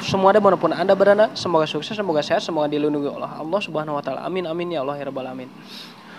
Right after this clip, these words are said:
Oke lah, teman-teman. Eh, ya, biasalah unboxing lah sekarang lah ya. Unboxing lagi, ya. Eh, ya. Tanpa ber-,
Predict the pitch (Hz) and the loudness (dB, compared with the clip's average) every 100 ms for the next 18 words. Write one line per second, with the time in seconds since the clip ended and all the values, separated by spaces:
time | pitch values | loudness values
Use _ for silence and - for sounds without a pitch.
0 | - - - - - 262 - 254 269 247 | -18 -18 -18 -8 2 2 6 8 8 6
1 | - - 214 196 175 160 170 196 180 139 | 2 -2 0 0 0 2 0 0 -8 -14
2 | - - - - - 156 151 143 135 127 | -20 -20 -20 -20 -6 -2 0 2 0 -2
3 | 117 139 180 208 190 - - - 147 131 | -6 -2 0 0 -4 -10 -20 -6 -2 0
4 | - 151 160 131 147 143 - 190 185 165 | 0 0 0 -2 -2 -2 2 4 6 4
5 | 190 - 156 156 180 202 214 208 233 - | 2 0 2 2 4 4 6 4 2 -4
6 | - _ - - - - 151 151 - 156 | -20 _ -20 -20 -20 -12 -6 -4 0 2
7 | 151 160 202 196 - - - 147 170 - | 2 4 0 0 -4 -4 -4 -10 -10 -10
8 | - - - - - - _ _ _ - | -20 -20 -20 -20 -20 -20 _ _ _ -20
9 | - - - - - 143 143 123 110 - | -20 -20 -20 -20 -4 -2 0 -2 -8 -8
10 | 127 165 170 147 - - _ _ _ _ | -2 6 8 8 0 -20 _ _ _ _
11 | _ _ _ _ _ _ - _ _ _ | _ _ _ _ _ _ -20 _ _ _
12 | - 147 147 143 143 139 139 139 135 | -4 0 2 2 0 2 2 0 -2